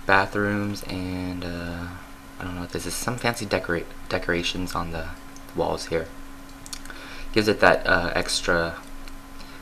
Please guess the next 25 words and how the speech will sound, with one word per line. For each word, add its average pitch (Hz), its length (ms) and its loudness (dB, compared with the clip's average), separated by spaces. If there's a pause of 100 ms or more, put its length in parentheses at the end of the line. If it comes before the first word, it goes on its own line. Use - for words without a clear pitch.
(420)
like, - 320 0 (140)
camping 85 540 -2
feeling, 85 360 -4
I 82 80 -4
guess. 82 300 -2
I - 60 6
don't 107 160 4
know. 82 160 2
It's, - 180 -4 (280)
it's - 100 -8
hard 123 180 10
to 98 80 6
describe, 87 520 8
uh, 80 120 2
for - 240 0
me, 82 320 2
I 80 80 -2
guess. 80 300 -4 (400)
Then 98 100 6
there's 90 160 8
a 85 40 2
bear 85 440 8
there 85 300 0
and 82 340 -4 (200)
some 80 500 -4